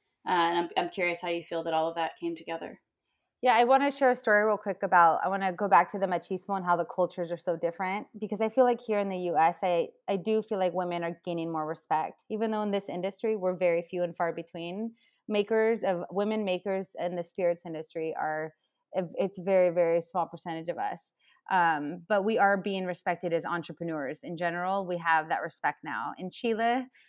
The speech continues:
Speaker 2: um, I was telling Kennedy the other day when we first talked that when I first went to Chile, uh, I had to go to a meeting 'cause I wanted to finalize the recipe and look at the bottles. And so I flew to Chile to finalize everything. And I had one of the manufacturers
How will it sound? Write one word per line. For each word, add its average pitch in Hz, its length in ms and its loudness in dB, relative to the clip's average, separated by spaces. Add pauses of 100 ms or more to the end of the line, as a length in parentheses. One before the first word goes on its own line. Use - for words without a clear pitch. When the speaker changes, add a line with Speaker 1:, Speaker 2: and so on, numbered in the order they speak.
(220)
Speaker 2:
um, 175 180 4
I 170 80 4
was 170 100 2
telling 190 240 2
Kennedy 214 420 0
the 175 120 2
other 165 160 4
day 170 180 2
when 165 140 -4
we 160 80 -6
first - 280 -6
talked 170 360 6
that 165 240 4
when 175 100 -2
I 190 80 -2
first - 340 -2
went 185 140 -8
to 180 100 -6
Chile, 180 520 0 (340)
uh, 175 240 8
I 185 100 6
had 180 300 4
to - 80 -4
go 180 220 4
to 180 200 -2
a 165 440 6
meeting 185 380 0
'cause 175 160 -8
I 190 100 2
wanted 185 200 -2
to 175 60 -4
finalize 175 440 0
the 170 80 -2
recipe 165 460 -2
and 175 100 -2
look 165 120 -6
at 170 80 -12
the 175 60 -6
bottles. 160 500 0
And 160 180 -6
so - 120 -4
I 165 80 0
flew 208 260 0
to 185 80 -2
Chile 175 580 0
to 180 80 -14
finalize 175 520 -2 (100)
everything. 165 540 -2 (460)
And 175 280 4
I 175 60 8
had 185 280 4
one 180 180 0
of 180 100 2
the 165 300 4
manufacturers 175 960 2